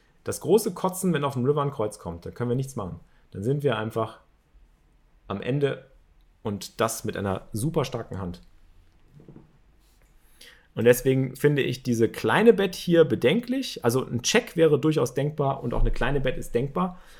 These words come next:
Das Problem ist aber, wir müssen uns dann im Klaren darüber sein, wenn der River ein Kreuz ist und der Gegner dann von vorne all in geht,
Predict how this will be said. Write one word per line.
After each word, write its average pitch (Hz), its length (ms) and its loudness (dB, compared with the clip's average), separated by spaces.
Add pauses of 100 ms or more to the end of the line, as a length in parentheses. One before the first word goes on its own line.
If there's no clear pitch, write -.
(140)
Das 131 140 -2
Problem 202 340 8
ist 202 140 2
aber, 135 300 6
wir 123 100 4
müssen 220 320 4
uns 180 120 2
dann 156 140 2
im 151 60 2
Klaren 170 260 4
darüber 113 260 6
sein, 107 320 0 (240)
wenn 151 360 4 (160)
der 127 200 4
River 262 200 4
ein 247 140 0
Kreuz 156 360 0
ist - 320 -10 (420)
und 120 140 2
der 120 100 8
Gegner 175 360 4
dann 147 180 2
von 104 200 -2
vorne 180 340 2
all 156 140 4
in 123 140 2
geht, 90 280 -4